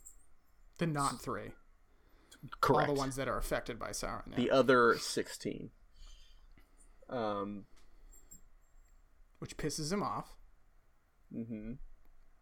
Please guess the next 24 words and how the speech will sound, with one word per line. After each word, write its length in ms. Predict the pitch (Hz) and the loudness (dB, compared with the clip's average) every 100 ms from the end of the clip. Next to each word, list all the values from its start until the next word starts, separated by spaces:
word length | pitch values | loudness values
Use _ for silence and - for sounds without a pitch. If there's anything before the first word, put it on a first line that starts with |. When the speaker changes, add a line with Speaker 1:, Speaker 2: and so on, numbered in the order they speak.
| - - - - - - - _ _ | -20 -20 -20 -18 -18 -18 -20 _ _
Speaker 1:
And 140 | 160 147 | -2 4
then 320 | 120 113 113 | 6 8 6
Speaker 2:
And, 180 | 113 - - | 2 -2 -10
Speaker 1:
he 100 | 147 | -8
goes 460 | 139 156 139 127 113 | 0 2 4 6 4
Speaker 2:
and 60 | 131 | 4
Speaker 1:
on 40 | |
a 40 | |
Speaker 2:
he, 220 | 135 135 139 | 6 6 6
so 240 | 156 131 | 8 8
Speaker 1:
tirade. 80 | 95 | 8
Speaker 2:
he, 280 | 107 110 117 - | 6 4 0 -2
he, 300 | - 269 180 - | -2 0 -2 -6
he 280 | - 175 170 143 - | -4 -2 -4 -6 2
basically 500 | 151 135 135 135 117 | 4 4 2 2 2
de-, 180 | 123 117 - - | 0 -2 -6 -2
declares 420 | 131 - 117 110 - | 0 4 2 2 0
open 320 | 113 113 107 | 0 0 -2
war 400 | 107 104 104 113 - - - - - | 2 2 2 -4 -16 -20 -20 -20 -8
and 300 | 120 107 101 | -4 -4 0
demands 380 | 110 104 101 104 | 2 4 0 0
the 100 | 101 | -2
rings 280 | 101 95 104 | -2 -4 -4
back. 380 | - - - | -2 -2 -6